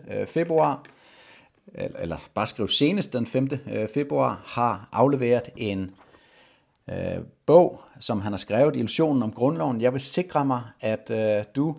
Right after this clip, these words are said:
Lars Boje, du, øh, Trine Pertumak, øh, altså en af gangen selvfølgelig, øh, har modtaget, øh, denne her,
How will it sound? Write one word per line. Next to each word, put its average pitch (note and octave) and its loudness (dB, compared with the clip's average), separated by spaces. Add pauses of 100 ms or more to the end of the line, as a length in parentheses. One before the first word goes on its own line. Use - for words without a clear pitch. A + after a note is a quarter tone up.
Lars A#2+ -2
Boje, C3+ 4 (580)
du, C#3 2 (180)
øh, A2+ -2
Trine C#3 0
Pertumak, B2+ 0 (200)
øh, - -8 (800)
altså F#2+ -2 (100)
en C3 4
af A2+ -2
gangen C#3 2
selvfølgelig, C#3 -2 (320)
øh, G#2+ 0
har A2+ 2
modtaget, A2 2
øh, F#2+ -4
denne A#2+ 2
her, A#2+ 0